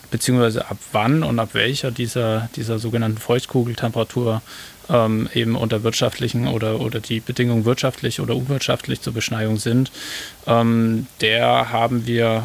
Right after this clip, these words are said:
oder beziehungsweise die wurde uns vorgegeben. Und zwar waren wir in der A G Wintertourismus, der Tourismus-Marketing-Gesellschaft Sachsen,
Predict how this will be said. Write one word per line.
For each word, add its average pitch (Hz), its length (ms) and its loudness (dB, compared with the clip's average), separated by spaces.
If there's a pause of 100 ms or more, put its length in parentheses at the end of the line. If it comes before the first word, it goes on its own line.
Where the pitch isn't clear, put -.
oder 117 120 -2
beziehungsweise 113 420 -4
die 120 200 -4
wurde 123 200 2
uns 110 100 -2
vorgegeben. 147 920 2
Und 113 140 -4
zwar 110 500 -2
waren 110 240 0
wir 110 220 0
in 104 100 0
der 104 280 -2
A 131 120 2
G 110 180 0
Wintertourismus, 131 840 0
der 117 140 -4
Tourismus-Marketing-Gesellschaft 120 1500 -2
Sachsen, 120 500 0